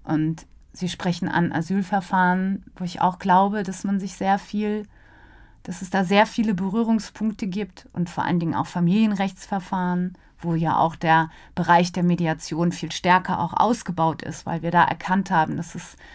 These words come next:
so wichtig ist und so sinnvoll ist, die Parteien miteinander ins Gespräch zu bringen, statt gegeneinander, und da das konfrontative Recht an seine Grenzen gerät.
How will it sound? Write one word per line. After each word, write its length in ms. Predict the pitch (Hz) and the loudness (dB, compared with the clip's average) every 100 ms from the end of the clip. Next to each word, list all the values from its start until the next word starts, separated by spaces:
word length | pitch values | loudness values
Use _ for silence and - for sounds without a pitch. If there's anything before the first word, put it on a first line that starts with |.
| - - | -20 -10
so 260 | 196 180 | -4 2
wichtig 380 | 214 214 - - | 2 0 -6 -8
ist 160 | - - | -10 -4
und 160 | 170 | -4
so 160 | 160 180 | -2 -2
sinnvoll 520 | 170 240 220 180 165 | 6 6 6 0 -4
ist, 340 | - 156 - - - | -6 -10 -12 -20 -20
die 80 | 165 | -12
Parteien 720 | 175 170 180 175 165 160 156 - - - - - - | -10 -4 2 2 2 0 -4 -16 -20 -20 -20 -6 6
miteinander 800 | 190 220 - 170 165 160 156 | 8 8 6 4 4 2 0
ins 220 | 110 156 - | 0 -4 -4
Gespräch 460 | 165 - 156 160 | -10 -8 -6 -6
zu 140 | - 151 | -8 -8
bringen, 320 | 170 160 160 | -2 0 -2
statt 360 | - 165 160 | 0 -2 -2
gegeneinander, 920 | - 175 170 - 160 156 175 180 185 - | -2 -2 0 0 0 2 2 2 0 -4
und 260 | 160 156 165 | -4 -2 0
da 340 | 160 160 160 - - - - - | 2 2 0 -10 -20 -20 -20 -8
das 200 | 160 - | -6 0
konfrontative 1000 | 190 196 - 175 170 160 - 185 170 165 | 2 4 4 0 0 -2 -2 0 0 2
Recht 580 | 175 175 - - - - _ _ - _ - - - - - | 2 2 -10 -18 -20 -20 _ _ -20 _ -20 -20 -20 -20 -2
an 160 | 185 | 2
seine 260 | 175 175 170 | 4 4 4
Grenzen 480 | 180 202 196 - 151 | 4 4 4 0 -6
gerät. 500 | 160 156 151 165 | -8 -10 -12 -14